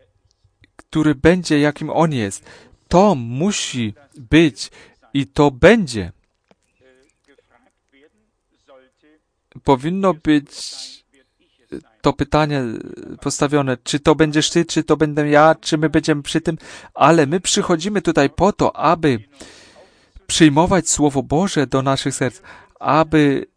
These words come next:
pozwolić Jemu działać, aby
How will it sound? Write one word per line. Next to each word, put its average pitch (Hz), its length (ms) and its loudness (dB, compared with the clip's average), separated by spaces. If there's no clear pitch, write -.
pozwolić 156 720 0
Jemu 147 320 -2
działać, 160 640 2
aby 147 520 2